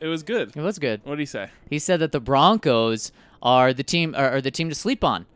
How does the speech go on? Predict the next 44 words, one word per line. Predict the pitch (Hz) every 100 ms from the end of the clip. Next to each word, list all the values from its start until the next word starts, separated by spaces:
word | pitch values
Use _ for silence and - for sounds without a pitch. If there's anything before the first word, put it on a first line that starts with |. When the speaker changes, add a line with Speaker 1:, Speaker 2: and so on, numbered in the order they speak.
| _ _
Speaker 2:
or | 147
that, | 143 123
that, | 131 120
that | 135 127
the | 135
team | - 170
that, | 175 151 -
the | 143
team, | - 175 151 131
Speaker 1:
<laughs> |
Speaker 2:
maybe | 120 117 113
that's | 110
the | 117
Speaker 1:
Not | 101
Speaker 2:
opposite. | 156 165 113
Speaker 1:
to |
sleep | - - -
Speaker 2:
<laughs> |
Yeah, | 180 160
Speaker 1:
on. | 120
Speaker 2:
exactly. | 123 123 117 156
Speaker 1:
Dark | 170
Speaker 2:
The | -
team, | 156
Speaker 1:
horse. | - - -
Speaker 2:
the | 143
team | 175 160
not | 147 135 147
to | 135
sleep | - 117 107
on. | 101 101
He | 123
says | 151 123
he, | 143 127 110
he | 117 123 131
thinks | 139 - - _ _ -
they | 139 147
can | 160
surprise | 147 156 - 131 123 127 113
the | 120
entire | 117 120 - 117 120 117 104
A | 110 101
F | 95
C. | - 95 67